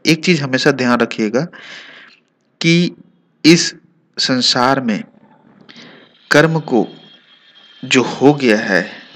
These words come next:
प्रारब्ध भोग बन चुका है, उसे काटने का सिर्फ, सिर्फ एक ही रास्ता है, साधना, और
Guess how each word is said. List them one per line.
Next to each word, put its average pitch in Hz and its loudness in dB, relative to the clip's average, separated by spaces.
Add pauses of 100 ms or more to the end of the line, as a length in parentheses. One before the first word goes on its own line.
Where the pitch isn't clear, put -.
प्रारब्ध 131 0
भोग 135 0
बन 135 0
चुका 113 -4
है, 110 -8 (120)
उसे 139 -2
काटने 123 -2
का 123 -4 (760)
सिर्फ, 165 0
सिर्फ - -2
एक 127 0
ही 143 -2
रास्ता 131 -4
है, 131 -4
साधना, 110 -6 (1200)
और 127 4